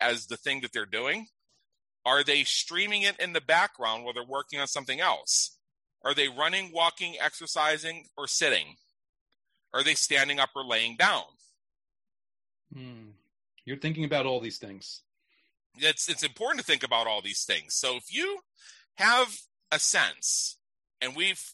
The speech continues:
Speaker 1: tested this actually, uh, it may seem like I do random bloviations and just go off, it's like, "Whoa."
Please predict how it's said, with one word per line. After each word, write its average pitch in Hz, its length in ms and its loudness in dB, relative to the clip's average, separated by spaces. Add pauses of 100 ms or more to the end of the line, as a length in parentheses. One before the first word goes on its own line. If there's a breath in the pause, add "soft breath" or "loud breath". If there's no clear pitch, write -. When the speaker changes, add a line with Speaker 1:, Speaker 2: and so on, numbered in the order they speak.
(100)
Speaker 1:
tested 208 460 0
this 85 320 -6
actually, 82 460 -2
uh, 90 80 -2 (560 loud breath)
it 131 160 2
may 180 160 4
seem 185 320 2
like 175 280 2
I 151 120 6
do 151 460 -6
random 139 640 2
bloviations 135 840 0
and 117 100 -10
just - 300 -6
go 135 220 4
off, 120 420 4
it's 104 100 -10
like, 92 180 -2
"Whoa." 151 720 4